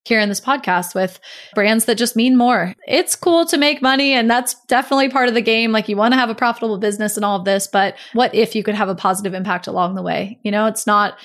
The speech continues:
there's one final outcome and it was successful or not. It's like, this entire journey is having an impact on the world, and, like, that's success.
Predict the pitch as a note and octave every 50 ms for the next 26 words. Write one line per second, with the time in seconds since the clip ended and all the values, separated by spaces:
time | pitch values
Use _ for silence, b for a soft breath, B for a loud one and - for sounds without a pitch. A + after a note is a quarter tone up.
0 | B B B B B G#3+ A#3+ A3 G#3+ G#3 A3 G#3 A3 A3 A3 - - A3+ G#3 G#3
1 | G#3+ G#3 - - G#3 G#3 G#3 - - A3 A3 G#3+ G3+ G#3 - - G3+ G3 F#3 F#3+
2 | G3 - G3+ - - G#3+ A3+ - - C4+ C#4+ D4 D4 D#4 D#4+ D#4+ - A3 A3+ -
3 | G#3+ F#3+ F#3+ - _ - G3+ A#3 A3 - B3 A3+ A3+ - B3+ B3 A#3 G#3+ G3 F3
4 | A3 A3 A3 G#3+ G3+ G3 F#3+ F3+ G3+ - - G#3+ G#3 G3+ G3+ F#3+ F#3 F#3+ G3 G3+
5 | - G#3+ G3 - - G3 G3 F#3+ F#3 F#3 F#3+ F#3+ G3+ A3 G#3+ G#3 F#3 F3 F3+ F3
6 | - G#3 G#3 G#3 - - - - - - - - - - - -